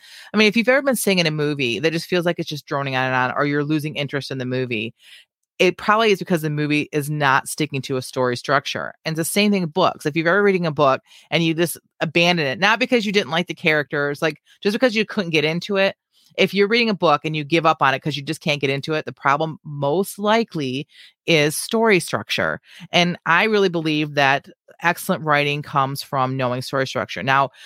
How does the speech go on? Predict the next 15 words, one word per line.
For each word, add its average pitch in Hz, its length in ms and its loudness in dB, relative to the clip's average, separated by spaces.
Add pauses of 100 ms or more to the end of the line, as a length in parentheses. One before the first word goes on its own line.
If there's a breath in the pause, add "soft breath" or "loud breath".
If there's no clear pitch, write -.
(140 loud breath)
are 185 120 2
there 202 80 2
people 220 300 -2
out 202 140 2
there 208 120 2
that 175 220 -2
don't 156 260 0
need 151 200 -2
to 170 140 2
outline? 170 560 2
And, 156 200 -4
like, 151 180 -6
yes, 175 500 -2
but 165 200 -2
they 180 180 2